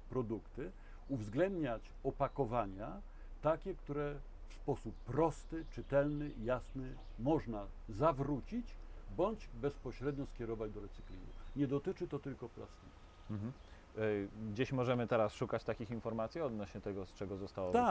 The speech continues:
Speaker 2: wykonane
Speaker 1: tak.
Speaker 2: opakowanie?
Speaker 1: To na stronach internetowych każdego urzędu,
Speaker 2: Mhm.
Speaker 1: e, są informacje, jak należy segregować, e,
Speaker 2: Mhm.
Speaker 1: poszczególne frakcje odpadów, e, co należy wrzucać, czego nie należy wrzucać.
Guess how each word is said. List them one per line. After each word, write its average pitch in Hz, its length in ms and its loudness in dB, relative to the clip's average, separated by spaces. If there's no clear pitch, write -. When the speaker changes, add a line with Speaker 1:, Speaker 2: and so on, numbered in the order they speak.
Speaker 2:
wykonane 90 180 -4
Speaker 1:
tak. 220 260 6
Speaker 2:
opakowanie? - 100 -4
Speaker 1:
To 202 160 4
na 147 280 8
stronach 196 520 2
internetowych 147 760 4
każdego 135 440 4
urzędu, 117 640 4
Speaker 2:
Mhm. 120 180 0
Speaker 1:
e, - 40 -10
są 202 320 6
informacje, 131 880 2
jak 170 320 8
należy 143 580 6
segregować, 123 920 6
e, - 0 -
Speaker 2:
Mhm. 123 240 6
Speaker 1:
poszczególne 139 880 6
frakcje 131 600 6
odpadów, 120 680 2
e, 120 100 4
co 190 220 6
należy 127 460 8
wrzucać, 151 640 0
czego 233 360 2
nie 226 160 6
należy 120 400 8
wrzucać. 98 440 -4